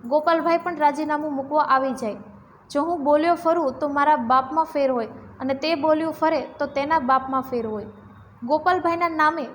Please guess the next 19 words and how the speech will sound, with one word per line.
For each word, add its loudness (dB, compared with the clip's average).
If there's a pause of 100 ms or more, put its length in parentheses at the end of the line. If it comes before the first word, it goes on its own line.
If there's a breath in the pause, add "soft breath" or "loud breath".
ગુજરાતમાં 0
ધમકી -6
ના 2
આપે -2 (360)
અને -2
લોકોને 2 (120)
ઉશ્કેરવાનું -2
બંધ 0
કરે. -4 (560)
હું -6
જીબાનનો 0
પાકો 2
છું. -8 (380)
ઓગણીસો -2
અઠ્ઠાણુંમાં 0
યાર્ડની 2
જમીન -4
માટે 0
બોલેલો 2